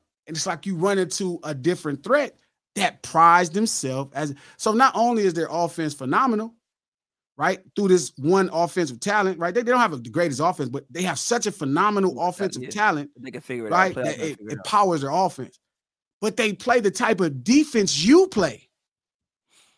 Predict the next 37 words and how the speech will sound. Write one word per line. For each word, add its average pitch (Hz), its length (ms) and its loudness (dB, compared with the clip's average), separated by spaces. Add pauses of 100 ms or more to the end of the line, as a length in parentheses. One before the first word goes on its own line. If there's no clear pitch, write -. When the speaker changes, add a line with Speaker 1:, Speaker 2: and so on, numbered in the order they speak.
(400)
Speaker 2:
Yeah. 147 240 0
Speaker 1:
So 233 140 2
if 165 120 -2
you 349 200 4
wanna 311 180 4
get 233 140 -2
physical, 285 720 -4
that's 339 160 -8
right 339 160 -2
up 320 120 0
their 381 160 -6 (120)
alley. 120 200 -10
Speaker 2:
Cool, 233 100 -4
Speaker 1:
Hey, - 200 2
Speaker 2:
we - 100 0
Speaker 1:
yeah, - 40 -4
Speaker 2:
can 220 60 -8
get 185 120 -2
physical 220 240 0
Speaker 1:
even, 370 160 0 (120)
Speaker 2:
too. - 40 -
Speaker 1:
even 330 260 -4
the 311 80 -2
little 294 160 -2
white 311 220 -4
Grayson 254 280 0
Allen, 285 240 -6
like, 196 160 -2
he's 233 140 -6
like, 202 120 -6
"Yeah, 226 300 -8 (440)
this 233 220 -12
art, 165 260 -4
Speaker 2:
<laughs> 160 140 -12
Speaker 1:
what, 214 160 -10
what's 254 180 -2
up?" 740 180 -6